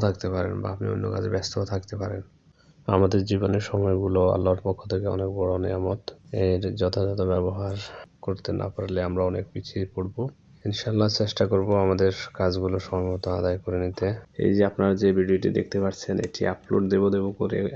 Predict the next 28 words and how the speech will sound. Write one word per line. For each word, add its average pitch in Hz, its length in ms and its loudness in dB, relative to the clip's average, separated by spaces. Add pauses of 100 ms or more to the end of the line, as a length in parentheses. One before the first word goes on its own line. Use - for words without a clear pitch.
আজকে - 240 -8 (140)
এতদিন 95 300 -2
সময় 95 240 -2
পার 101 160 -2
করলাম, 98 320 -2 (480)
আজকে - 240 -10 (220)
সম্পূর্ণ 101 400 -4
করলাম। 98 340 -6 (1000)
তো - 20 -8 (100)
আমি 98 120 6 (100)
নিজেও 101 340 6 (200)
এক্ষেত্রে 101 360 -2
অনেকটা 98 260 0 (120)
অলস, 98 280 -2 (920)
সময়ের 92 300 -4 (100)
কাজ - 120 -4 (100)
সময় 95 240 -2
করতে - 260 -8
পারি 95 220 0
না। 113 60 0 (760)
তো - 180 -4
ইনশাআল্লাহ, 98 400 -2 (140)
যাই 107 140 -2
হোক, 104 100 -4 (100)
কষ্ট 101 200 -2
করে 98 220 2
ভিডিওটা 95 300 2
বানালাম। 101 380 -2